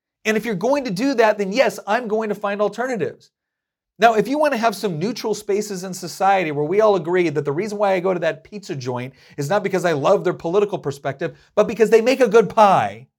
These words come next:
well, then there's going to be more areas within society where people of differing viewpoints can have something that they share, something that they have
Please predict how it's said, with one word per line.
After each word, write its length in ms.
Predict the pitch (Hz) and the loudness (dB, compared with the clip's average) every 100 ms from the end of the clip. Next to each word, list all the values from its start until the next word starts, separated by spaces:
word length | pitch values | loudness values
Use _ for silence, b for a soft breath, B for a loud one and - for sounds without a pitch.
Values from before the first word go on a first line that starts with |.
| _ _ _ _ _ _ _ _ _ _ _ - | _ _ _ _ _ _ _ _ _ _ _ -2
well, 120 | 214 | 0
then 120 | 247 | 0
there's 180 | 254 190 | -2 -2
going 280 | 220 269 240 | -2 -2 -2
to 40 | |
be 140 | 202 | -2
more 280 | 196 190 226 | -2 2 2
areas 360 | 233 202 202 185 | 2 2 2 -2
within 220 | 165 190 | -8 -10
society 480 | 190 185 180 170 170 | -10 -6 0 0 0
where 140 | 156 | -6
people 280 | 147 202 202 | -10 -8 -6
of 80 | 147 | -6
differing 340 | 165 175 175 | -6 -8 -12
viewpoints 480 | 147 185 190 160 147 | -8 -8 -8 -10 -10
can 120 | - | -10
have 200 | 147 175 | -6 -6
something 540 | 143 - 254 262 220 185 | -6 -8 -8 -6 -8 -4
that 140 | 180 | -4
they 100 | 208 | -4
share, 420 | - - 208 185 | -6 0 2 2
something 280 | - 185 202 | 0 -6 -8
that 100 | 190 | -4
they 140 | 180 | -4
have 320 | 143 175 190 | -2 -2 -2